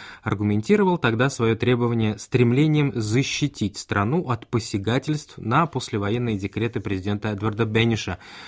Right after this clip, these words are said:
в соответствии с которыми по окончании Второй мировой из Чехословакии были выдворены судетские немцы,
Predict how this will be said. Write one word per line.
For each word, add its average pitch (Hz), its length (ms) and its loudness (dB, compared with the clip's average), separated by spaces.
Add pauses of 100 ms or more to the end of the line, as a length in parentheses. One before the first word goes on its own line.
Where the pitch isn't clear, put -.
(160)
в - 60 -18
соответствии 107 640 2
с - 100 -6
которыми 175 460 2
по 113 180 2
окончании 104 580 0
Второй 98 380 -2
мировой 110 480 0
из 143 200 -4
Чехословакии 123 720 -4
были 120 280 0
выдворены 107 600 0
судетские 101 600 -4
немцы, 165 420 0